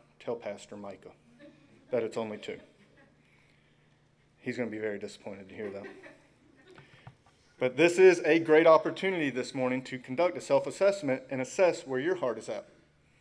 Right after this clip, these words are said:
what we need to take off, what we need to put on. See, Mark Twain said, "Clothes make the man."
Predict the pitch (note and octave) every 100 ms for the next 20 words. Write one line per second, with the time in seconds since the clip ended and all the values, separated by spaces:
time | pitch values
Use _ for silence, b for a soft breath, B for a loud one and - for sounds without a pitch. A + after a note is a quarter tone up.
0 | b b b - C3+ D#3 D#3+ D#3 E3 E3+
1 | D#3+ A#2 A#2 A#2+ A#2+ A#2+ A#2 - C3+ G#2+
2 | - - _ _ _ _ b b b -
3 | E3 D#3 F3+ F#3+ F#3 F#3+ F3+ - C3 B2
4 | - E3+ E3 C#3+ C#3+ C3 C3+ A#2 G#2